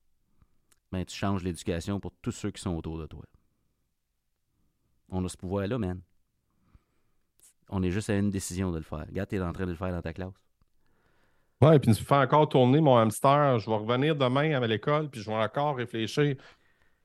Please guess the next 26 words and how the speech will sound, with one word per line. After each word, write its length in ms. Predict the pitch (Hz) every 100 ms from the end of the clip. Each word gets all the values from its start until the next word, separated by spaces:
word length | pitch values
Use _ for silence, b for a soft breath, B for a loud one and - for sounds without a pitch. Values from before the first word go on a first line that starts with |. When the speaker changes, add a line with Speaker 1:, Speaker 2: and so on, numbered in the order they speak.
| _ _ _ _ _ _ _ _ _ _
Speaker 2:
C'est 120 | - -
pour 100 | 139
ça 80 | 190
que 40 |
j'aime 120 | 147
ça 140 | 117 151
faire 120 | 120
des 80 | 98
podcasts, 420 | 98 90 123 113
Marius. 520 | 101 92 110 113 -
Speaker 1:
Ouais. 80 | -
Speaker 2:
C'est 140 | 85 101
que 60 |
ça 140 | - 107
me 80 |
permet 360 | 104 117 - 131
d'améliorer 400 | 120 110 110 104
ma 120 | 117 110
pratique, 460 | - 98 - 143
ça 100 | -
me 80 | 104
permet 280 | 104 101 117
d'être 280 | 113 95 98
un 180 | 98 95
meilleur 680 | 95 101 110 113 117 123 104
humain. 360 | 101 95 107